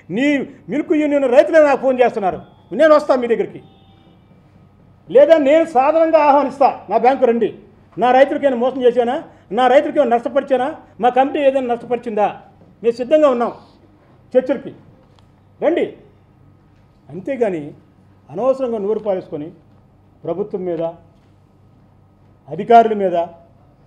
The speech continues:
ఇష్టం వచ్చినట్టు నోరు పారేసుకుంటే అది సమంజసం అనిపించుకోదు. నీ పోటీ సీనియర్ మాజీలకి కరెక్ట్ కాదు ఇది.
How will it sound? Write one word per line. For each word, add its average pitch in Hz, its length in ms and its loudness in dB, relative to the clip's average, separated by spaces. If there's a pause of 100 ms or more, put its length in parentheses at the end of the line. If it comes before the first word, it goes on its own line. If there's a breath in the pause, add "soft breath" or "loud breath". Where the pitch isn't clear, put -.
(140)
ఇష్టం 165 220 -12
వచ్చినట్టు 254 360 -6
నోరు 202 200 -6
పారేసుకుంటే 156 580 -10 (640)
అది 156 380 -10 (880)
సమంజసం 190 440 -14
అనిపించుకోదు. 202 440 -16 (680)
నీ 190 80 -6
పోటీ 180 280 -6
సీనియర్ 262 600 -4 (600)
మాజీలకి 190 720 -6 (500)
కరెక్ట్ 143 200 -14
కాదు 170 260 -14
ఇది. - 100 -20